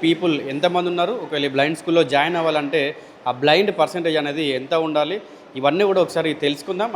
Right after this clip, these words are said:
And పిల్లలతో మాట్లాడే ప్రయత్నం చేద్దాం. వీళ్ళకి ఫుడ్ ఎలా ఉంటుంది, బ్రేక్‌ఫాస్ట్ అవ్వచ్చు, లంచ్, డిన్నర్ ఇవన్నీ ఎలా ఉంటాయి అన్నీ వాళ్ళతో మాట్లాడదాం. అలాగే ఇక్కడ ఉన్నటువంటి స్టాఫ్ తోటి, వార్డెన్ అవ్వచ్చు, ఇన్‌చార్జ్ అవ్వచ్చు, వాళ్ళతో మాట్లాడదాం.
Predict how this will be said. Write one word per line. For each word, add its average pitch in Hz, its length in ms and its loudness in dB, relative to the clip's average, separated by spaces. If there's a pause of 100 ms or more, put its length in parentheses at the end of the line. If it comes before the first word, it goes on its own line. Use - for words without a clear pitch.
And 143 160 -2
పిల్లలతో 165 320 2
మాట్లాడే 156 360 2
ప్రయత్నం 160 400 0
చేద్దాం. 175 240 -2
వీళ్ళకి 151 200 -2
ఫుడ్ 147 260 -4
ఎలా 170 180 6
ఉంటుంది, 170 360 -2 (500)
బ్రేక్‌ఫాస్ట్ 170 440 2
అవ్వచ్చు, 170 220 0
లంచ్, 147 340 0
డిన్నర్ 151 300 0
ఇవన్నీ 139 380 0
ఎలా 160 160 4
ఉంటాయి 160 280 2
అన్నీ 156 180 0
వాళ్ళతో 151 280 2
మాట్లాడదాం. 151 480 -2 (360)
అలాగే 185 200 6
ఇక్కడ 190 120 2
ఉన్నటువంటి 175 500 4 (320)
స్టాఫ్ 180 400 4
తోటి, 180 300 4
వార్డెన్ 156 360 6
అవ్వచ్చు, 160 280 2
ఇన్‌చార్జ్ 151 280 0
అవ్వచ్చు, 143 320 -2
వాళ్ళతో 131 340 2
మాట్లాడదాం. 151 520 -2